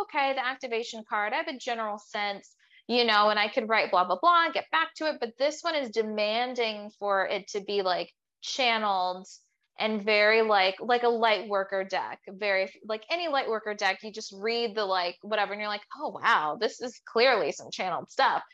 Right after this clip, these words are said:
So it's like that. Um, yeah, and <sighs> yeah, it's just the deepest deck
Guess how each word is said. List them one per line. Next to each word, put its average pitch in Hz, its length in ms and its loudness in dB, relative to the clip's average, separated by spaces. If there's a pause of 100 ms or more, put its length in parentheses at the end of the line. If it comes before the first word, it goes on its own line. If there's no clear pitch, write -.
(200)
So 269 260 4
it's 269 220 0
like 294 400 2
that. 175 380 0 (480)
Um, 202 640 2 (1000)
yeah, 226 500 2 (100)
and 220 500 -4 (1400)
<sighs> - 320 -10
yeah, 240 300 4
it's 233 120 2
just 277 140 -2
the 240 200 -4
deepest 269 480 0
deck 220 320 2